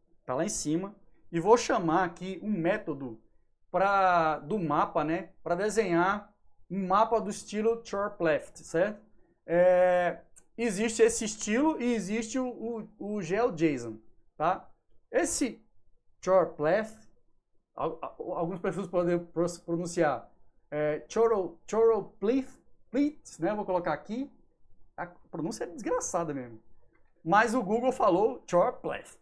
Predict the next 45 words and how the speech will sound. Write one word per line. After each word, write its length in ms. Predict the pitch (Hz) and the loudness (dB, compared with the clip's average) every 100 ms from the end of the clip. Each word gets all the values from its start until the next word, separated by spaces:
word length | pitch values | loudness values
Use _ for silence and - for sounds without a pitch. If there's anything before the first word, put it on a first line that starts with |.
| _ _ _ - | _ _ _ -10
Então, 280 | 156 190 247 | -2 4 6
a-, 140 | 214 | 6
vai 260 | 165 143 208 | 4 2 2
ser 140 | 233 | 2
isso 160 | 247 247 | 0 -2
aí, 180 | 160 113 | -4 -4
tá? 320 | 151 196 - - _ - - _ _ - | -2 -2 -4 -20 _ -20 -20 _ _ 0
Esse 240 | 339 349 | 2 2
aqui, 260 | 339 202 220 | -2 -2 -2
ele 320 | 254 220 240 | 0 4 4
é 40 | |
um 120 | 262 - | 4 0
tipo 240 | 269 - | -4 -6
de 100 | 202 | -4
mapa, 460 | 165 160 202 165 151 | 0 2 2 0 0
mas 300 | 196 214 180 | -2 -4 -2
ele 160 | 214 | 2
é 40 | 226 | 4
um 40 | |
mapa 260 | 214 220 220 | 4 2 2
mais 200 | 233 233 | 0 0
inicial, 500 | 247 - 233 190 151 | -4 0 6 6 6
digamos 260 | 165 170 | 2 -2
assim. 260 | 156 127 - _ _ _ - | -4 -8 -10 _ _ _ -6
É 60 | |
o 40 | 156 | -4
que 60 | |
nós 140 | 196 185 | -4 -6
vamos 160 | 220 | -2
fazer, 360 | 254 208 156 143 | 0 0 0 0
tá? 340 | 160 196 214 _ _ _ - | 0 0 -2 _ _ _ -10
O 320 | 185 208 202 | -4 -2 -4
jason, 800 | 147 202 269 254 247 214 170 131 - _ 165 | 4 8 8 6 -2 -2 -2 -4 -6 _ -6
o 140 | 156 | 0
Geo-, 420 | 208 233 196 165 | 4 4 4 -4
o 40 | 139 | 2
GeoJSON, 760 | 226 226 143 131 208 226 156 | 2 2 0 0 0 0 -4
digamos 220 | 131 131 | -4 -6
assim, 260 | 120 190 202 | -8 -8 -6
ele 100 | 165 | -4
é 60 | 196 | -4
um 160 | 202 | -8
pouco 300 | - 214 214 | -8 -10 -8
mais 200 | 214 208 | -8 -8
complexo. 560 | 240 226 151 120 - | -8 -4 -2 -4 -8